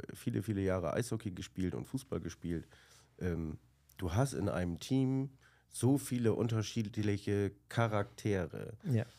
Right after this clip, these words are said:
Speaker 1: und musst lernen, mit denen umzugehen und die zu akzeptieren und dich darauf einzustellen, auf irgendwelche Macken, die vielleicht irgendjemand hat. Ähm, und das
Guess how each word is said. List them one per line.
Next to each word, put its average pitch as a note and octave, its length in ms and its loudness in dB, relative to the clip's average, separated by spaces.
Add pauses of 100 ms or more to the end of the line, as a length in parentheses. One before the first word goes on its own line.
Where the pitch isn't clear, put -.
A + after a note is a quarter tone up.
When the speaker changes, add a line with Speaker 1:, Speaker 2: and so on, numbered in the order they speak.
(140)
Speaker 1:
und F#2 120 -2
musst G#2 200 4
lernen, A#2 360 4
mit A2 180 0
denen A#2 180 4
umzugehen F2+ 760 -4
und F2 200 -2
die A2+ 120 0
zu - 100 2
akzeptieren G#2+ 760 0
und E2 140 -2
dich G2+ 120 0
darauf G#2+ 280 4
einzustellen, G2 680 2
auf F2 140 -2
irgendwelche G2 360 2
Macken, G2+ 360 4
die E2+ 100 -4
vielleicht E2 320 -6
irgendjemand D#2+ 520 -6
hat. - 220 -8 (560)
Ähm, E2+ 340 -2
und - 240 -6
das - 600 0